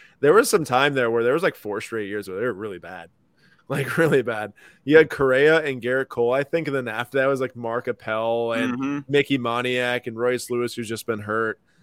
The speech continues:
Speaker 1: Um, and then you got Spencer Torkelson, but now a couple of these recent ones, Adley Rutschman, Holliday, both on the Orioles.
Speaker 2: Yep.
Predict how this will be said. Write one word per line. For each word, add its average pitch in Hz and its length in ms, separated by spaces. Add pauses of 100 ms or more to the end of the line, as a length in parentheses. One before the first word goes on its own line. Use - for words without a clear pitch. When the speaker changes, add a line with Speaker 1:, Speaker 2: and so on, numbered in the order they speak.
(180)
Speaker 1:
Um, 110 460
and 120 140
then 123 140
you 117 100
got 120 180
Spencer 117 300
Torkelson, 113 560
but 110 100
now 117 280
a 113 80
couple 123 260
of 120 80
these 107 80
recent 113 260
ones, 110 180
Adley 110 280
Rutschman, 110 560
Holliday, 113 440
both 156 320
on 175 140
the 165 100
Orioles. 151 680 (260)
Speaker 2:
Yep. 113 240